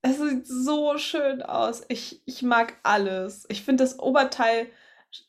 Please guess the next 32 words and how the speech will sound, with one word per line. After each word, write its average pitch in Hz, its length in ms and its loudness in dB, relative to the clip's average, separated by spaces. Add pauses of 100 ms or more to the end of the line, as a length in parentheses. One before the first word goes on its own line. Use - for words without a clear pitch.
(240)
sieht 208 300 -6
so 254 240 4
gut 302 160 0
an 254 140 4
ihm 226 100 0
aus. 208 160 2
Ich 175 140 -6
meine, 185 140 0
ich 180 60 -6
würd's 175 220 -4
nie 175 100 -4
tragen 190 420 -2
und 170 140 -8
ich - 100 -18
würd's 185 140 -6
auch 185 160 -4
weird 208 160 0
finden, 196 200 -2
wenn 185 100 -4
ich 185 100 -6
jemanden 190 220 -4
auf 180 80 -10
der 190 80 -12
Straße 202 420 0
sehe 190 300 -2
und 180 100 -6
der 185 120 -4
trägt 196 260 -8
so 185 60 -4
ein 180 100 -4
Oberteil, 202 400 -2
aber 185 260 -4